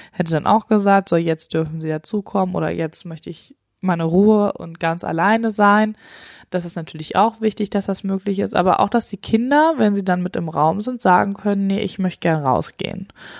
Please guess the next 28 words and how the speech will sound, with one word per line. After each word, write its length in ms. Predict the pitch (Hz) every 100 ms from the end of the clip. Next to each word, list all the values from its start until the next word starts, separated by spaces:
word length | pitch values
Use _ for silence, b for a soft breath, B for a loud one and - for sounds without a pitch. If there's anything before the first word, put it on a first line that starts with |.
| B -
Und 140 | 170
das 220 | 165 -
haben 180 | 170 180
wir 80 | 175
ihnen 120 | 165
natürlich 320 | 160 - 170
vorher 300 | - 165 160
auch 60 | 160
so 160 | -
gesagt. 420 | - 151 - - -
„Und 80 |
dann 400 | 156 139 - 160 165
könnt 220 | 185 160
ihr 60 |
einfach 200 | - 156
mit 140 | 151 151
der 100 | -
Oma 160 | 143
rausgehen 580 | 143 202 233 - 208 202
und 160 | 185 156
ins 200 | 143 -
andere 340 | 180 202 190
Zimmer 320 | - 175 170
gehen, 160 | 165 160
ihr 80 | 151
müsst 260 | 160 -
dann 160 | 139 131
nicht 240 | 143 -